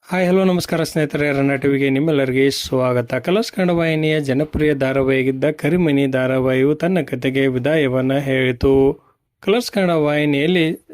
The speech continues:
ರಾತ್ರಿ ಒಂಬತ್ತು ಮೂವತ್ತಕ್ಕೆ ಆರಂಭದಲ್ಲಿ ಪ್ರಸಾರವಾಗುತ್ತಿದ್ದ ಈ ಧಾರಾವಾಹಿಯನ್ನ ನಂತರ ಸಂಜೆ ಪ್ರಸಾರ ಮಾಡಲಾಯಿತು. ಆದರೆ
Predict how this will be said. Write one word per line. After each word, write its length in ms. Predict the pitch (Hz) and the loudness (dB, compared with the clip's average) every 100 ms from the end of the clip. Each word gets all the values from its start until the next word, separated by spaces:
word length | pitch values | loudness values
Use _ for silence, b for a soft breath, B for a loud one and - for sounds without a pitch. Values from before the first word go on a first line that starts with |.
| 196 | -4
ರಾತ್ರಿ 300 | 165 180 214 | -2 0 0
ಒಂಬತ್ತು 480 | 196 160 156 156 156 | 2 2 0 0 0
ಮೂವತ್ತಕ್ಕೆ 520 | 151 147 156 151 160 | 2 0 -2 -2 0
ಆರಂಭದಲ್ಲಿ 680 | 151 131 160 165 143 143 | 0 0 0 0 0 0
ಪ್ರಸಾರವಾಗುತ್ತಿದ್ದ 920 | 151 147 131 156 147 139 135 135 139 143 | 0 -2 -2 -2 0 0 0 -2 -2 0
ಈ 200 | 156 196 | 2 2
ಧಾರಾವಾಹಿಯನ್ನ 600 | 156 139 139 135 143 190 175 190 B B B B B - | 0 0 0 0 0 0 0 -4 B B B B B -2
ನಂತರ 340 | 220 185 151 | 0 2 0
ಸಂಜೆ 420 | 156 - 190 143 147 | -2 0 0 2 2
ಪ್ರಸಾರ 520 | 165 170 - 135 151 | 0 -2 -2 -2 0
ಮಾಡಲಾಯಿತು. 960 | 175 175 143 139 135 135 - 139 143 | 0 0 0 0 0 0 0 2 2
ಆದರೆ 480 | 170 165 151 190 175 | 2 0 2 2 0